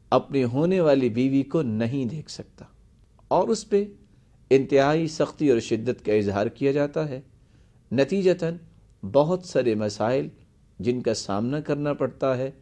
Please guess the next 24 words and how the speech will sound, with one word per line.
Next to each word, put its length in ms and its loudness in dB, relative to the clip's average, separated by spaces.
وہ 100 2
زندگی 400 0
میں 100 -2
پیش 300 -6
آ 80 -10
جاتے 300 -12
ہیں۔ 140 -20
رسول 280 0
اللہ 300 6
صلی 260 2
اللہ 420 2
علیہ 420 2
وآلہ 300 0
وسلم 420 -2
نے 200 -8
یہ 120 4
جو 100 6
دیکھنے 460 2
کے 140 0
بارے 280 2
میں 120 -2
اجازت 800 0
دی، 180 -2
فرمایا، 420 0